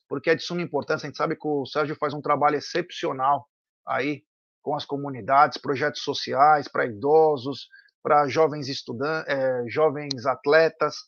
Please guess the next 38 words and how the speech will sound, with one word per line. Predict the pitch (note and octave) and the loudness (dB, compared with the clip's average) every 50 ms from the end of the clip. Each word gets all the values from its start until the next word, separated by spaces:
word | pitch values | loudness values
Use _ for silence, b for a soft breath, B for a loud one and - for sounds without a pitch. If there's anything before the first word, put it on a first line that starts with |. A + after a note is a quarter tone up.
| b b b b b - | b b b b b -10
Então, | C#3+ C#3+ B2 - D#3+ D#3+ E3 E3 | -8 -4 2 2 4 4 4 2
é, | E3 E3 E3 D#3+ D#3+ D#3 - _ _ _ | 0 2 2 2 2 0 -2 _ _ _
seria | - - D3+ D#3+ E3+ | -8 -4 -2 0 0
de | D#3 - | -2 -2
suma | - F3+ F#3 | -4 -4 -4
importância. | F#3+ - D#3 C#3+ C3 - - | -4 -2 -4 -4 -4 -4 -4
Quem | G3 G3 F#3+ | -6 -6 -4
quiser | - F3+ D3 E3+ E3 E3+ - | -4 -2 0 0 0 0 0
colaborar, | - - F3+ F3 F3 F3 F#3+ F3 D3 D3 D#3 D#3 - _ _ _ _ _ _ _ _ _ _ _ - | -2 2 2 4 4 4 4 6 6 6 6 4 0 _ _ _ _ _ _ _ _ _ _ _ -6
fique | - C#3+ C3+ - | -6 -4 0 2
à | D#3 D3+ | 2 2
vontade, | C#3 D#3 D#3 C#3 - C#3+ D3 D#3+ D#3+ C3+ | 0 -2 -6 -2 4 6 6 6 6 6
aí | D3 D3+ D#3 | 2 0 0
tá | - - D#3 | 2 4 2
o | D#3 - - _ _ _ _ - | 2 2 0 _ _ _ _ -6
Pix | F3 E3 - D#3 | -6 -6 -6 -4
na | E3+ E3+ D#3+ | -2 -2 -2
tela. | - - - C3+ C#3 B2+ A#2 A#2 A#2+ _ - - - _ _ _ _ b b b b b _ _ - | -2 -2 -4 -2 -2 -2 -4 -6 -10 _ -20 -20 -20 _ _ _ _ b b b b b _ _ 2
Outra | E3+ G3 G3 - G3+ F3 | 2 2 4 6 4 4
coisa, | - - D#3+ D#3 C#3+ C#3+ | 4 2 2 2 4 2
eu | C#3+ | 2
sei | C#3 G#3+ | 0 -2
que | G#3+ - G3 | -2 0 0
o | E3+ | 0
Egídio | C3+ C#3 D#3 D#3 - | 2 0 -2 -4 -2
tá | D#3 D3 | -2 -2
dando | C#3 D3 D3 D3+ | -2 -2 -2 -2
uma | D3+ D3 C#3+ | -4 -4 -2
risadinha, | C3+ C#3+ C#3+ C3+ C#3 C3 B2+ C3 D3 D3+ C3+ B2 G2 | -2 -2 -2 0 0 0 0 -2 -4 -4 -4 -6 -4
que | - D#3+ | -2 0
ele | D3 C#3+ | 0 2
é, | C#3 - - - | 0 -2 -4 -10
<laughs> | - - | -10 -10
esse | D#3 C3 - - B2+ | -10 -10 -10 -10 -10
Egídio | B2 A#2 A#2+ C3+ B2+ B2+ | -8 -6 -6 -6 -4 -4
é | B2+ | -4
uma | C3 B2+ | -4 -6
figura. | - - B2+ A#2+ C#3 C#3 - | -8 -10 -8 -6 -6 -6 -8